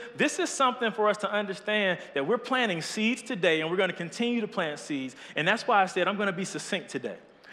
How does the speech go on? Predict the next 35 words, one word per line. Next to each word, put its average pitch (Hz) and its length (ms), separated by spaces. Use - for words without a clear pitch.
I'm 143 80
not 185 160
gonna 208 160
be 196 160
all 214 260
over 214 220
the 165 60
place, 131 420
but 147 60
we 190 140
need 202 180
to 175 200
understand 196 720
what 160 120
this 160 200
looks 160 240
like. 104 260
So 220 160
here 269 180
it 277 60
is. 254 180
One 202 320
of 311 160
the 233 220
first 311 320
steps 262 400
to, 220 160
that 208 160
we 233 120
have 226 200
to 202 60
take 220 340
on 202 160
this 190 220
journey 190 580